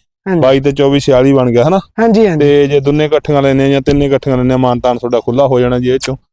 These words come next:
Speaker 2: ਤੇ ਝੋਲੀ ਝਾਲੀ ਇਹਦੀ ਵੀ ਇੱਕ ਨੰਬਰ ਆ। ਤੇ ਅੱਗੇ ਆ ਗਈ ਐਚ ਐਫ ਨਸਲ ਦੀ ਵੱਛੀ।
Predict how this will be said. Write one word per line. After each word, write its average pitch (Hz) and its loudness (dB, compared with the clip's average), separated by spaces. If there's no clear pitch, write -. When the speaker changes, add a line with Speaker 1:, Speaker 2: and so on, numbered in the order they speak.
Speaker 2:
ਤੇ 117 0
ਝੋਲੀ 139 0
ਝਾਲੀ 131 0
ਇਹਦੀ 117 -2
ਵੀ 123 -2
ਇੱਕ 113 -6
ਨੰਬਰ 104 -4
ਆ। 110 0
ਤੇ 151 -2
ਅੱਗੇ 160 0
ਆ 139 2
ਗਈ 135 0
ਐਚ 139 -2
ਐਫ 131 -2
ਨਸਲ 117 -2
ਦੀ 127 -2
ਵੱਛੀ। 113 -4